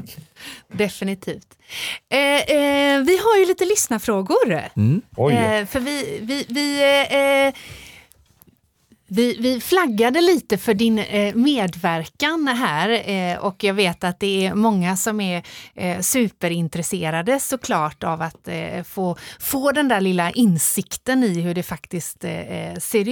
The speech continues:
Speaker 1: ut på insidan cirkusen. Eh, jag vet att det var en lyssnarfråga som berörde när det egentligen lönar sig att gå, eh, till full stakning i Vasaloppet.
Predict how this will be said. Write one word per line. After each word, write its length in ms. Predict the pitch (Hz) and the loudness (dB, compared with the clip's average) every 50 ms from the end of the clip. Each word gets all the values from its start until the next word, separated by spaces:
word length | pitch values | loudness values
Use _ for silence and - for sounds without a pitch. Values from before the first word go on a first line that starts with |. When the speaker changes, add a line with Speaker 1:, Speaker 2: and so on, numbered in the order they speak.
| 285 294 | -4 -6
Speaker 1:
ut 200 | 247 - - - | -6 -10 -12 -10
på 120 | - 240 - | -8 -6 -2
insidan 840 | - 247 220 175 160 - - - 175 165 156 170 170 165 165 165 - - 202 | 0 2 2 2 0 -2 -6 -8 -8 -8 -6 -6 -6 -4 -4 -6 -8 -8 -8
cirkusen. 800 | 185 - 220 180 165 151 - - - 165 - - - 180 196 196 - - - - - - - - | -6 -4 -4 -4 -4 -6 -8 -10 -10 -8 -6 -6 -6 -6 -8 -8 -10 -12 -16 -16 -16 -16 -18 -14
Eh, 540 | - - 170 170 165 170 170 170 - - - 185 - - - 156 139 | -12 -10 -8 -8 -8 -8 -8 -8 -8 -10 -10 -10 -12 -14 -14 -8 -4
jag 80 | 202 220 | -2 0
vet 160 | 277 277 277 | 0 0 0
att 80 | 277 - | 0 0
det 60 | 294 | 0
var 120 | 277 285 - | 0 0 0
en 340 | 294 320 339 349 359 339 330 | 0 0 2 2 2 2 2
lyssnarfråga 720 | 349 320 - - 254 240 - 262 240 226 220 220 226 214 | 0 0 0 0 -2 0 0 2 2 2 2 2 2 2
som 300 | - - 233 226 233 226 - | 2 2 4 4 4 2 2
berörde 600 | 208 254 247 240 233 214 185 180 185 185 208 208 | 2 2 2 4 4 4 4 4 2 2 2 4
när 480 | 214 226 233 247 226 214 196 190 190 185 | 6 6 6 6 4 2 2 2 2 2
det 340 | 185 208 202 202 202 - | 2 0 0 0 0 -2
egentligen 640 | 226 220 220 214 190 175 165 - - - 190 185 190 | -2 -2 0 0 0 0 -2 -2 -2 -2 0 0 2
lönar 400 | 208 240 214 190 165 160 165 165 | 2 2 2 2 0 0 0 0
sig 340 | 160 - - 180 170 165 - - - - - - | 0 0 0 0 0 0 -2 -6 -12 -18 -10 -4
att 160 | - 202 - | -4 -2 -2
gå, 320 | 202 - 240 208 180 180 175 160 - _ _ _ _ _ _ - | 0 0 0 2 2 2 2 0 -2 _ _ _ _ _ _ -2
eh, 300 | - 220 208 196 185 185 180 - | 2 4 4 4 4 2 0 0
till 140 | - 233 202 | 0 0 2
full 280 | - - 233 190 180 | 2 2 2 2 2
stakning 680 | 160 - - - 262 214 175 - - - 185 180 180 196 | 2 0 0 2 2 2 2 2 0 0 2 4 4 4
i 20 | |
Vasaloppet. 960 | 202 240 262 208 - - 185 160 170 - - - - 339 320 - - - - - | 4 2 2 2 0 0 -2 -2 -4 -4 -8 -4 -2 -2 -2 -2 -4 -8 -8 -8